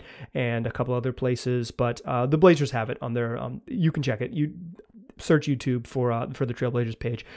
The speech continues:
They do a really good job of putting these, like, full interview type things up, and it's available for you there. What I wanna do in the third segment is talk, is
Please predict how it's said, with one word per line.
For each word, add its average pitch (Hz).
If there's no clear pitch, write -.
They 143
do 127
a 123
really 123
good 139
job 139
of 135
putting 131
these, 131
like, 139
full 143
interview 131
type -
things 160
up, 220
and 214
it's 208
available 190
for 190
you 175
there. 151
What 208
I -
wanna 285
do 285
in 247
the 240
third 233
segment 202
is 208
talk, -
is 196